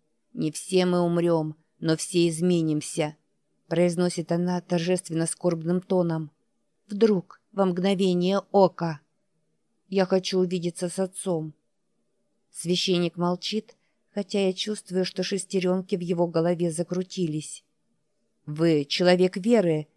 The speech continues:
и не вправе ей в этом отказывать», настаиваю я, повысив голос. «Тем более в такой день».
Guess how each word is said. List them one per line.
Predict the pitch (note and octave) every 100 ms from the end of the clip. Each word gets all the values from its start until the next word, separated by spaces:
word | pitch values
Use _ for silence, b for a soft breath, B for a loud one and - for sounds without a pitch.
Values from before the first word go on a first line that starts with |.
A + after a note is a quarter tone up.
| _ -
и | F3
не | F3
вправе | - G3 F3+ D#3
ей | D#3 D#3+
в |
этом | E3 E3 E3
отказывать», | - - E3+ D#3+ E3+ E3+ - _ _ _ _ _
настаиваю | E3+ F3 - F#3 F3 E3+ F3
я, | E3 F#3
повысив | F3+ E3 E3+ - F3+
голос. | F#3 G3+ F#3 E3 - - _ _ _ _ _
«Тем | - D#3+ D#3+
более | E3+ D#3+
в | D3+
такой | - E3 F#3 F3
день». | D#3 D#3+ D#3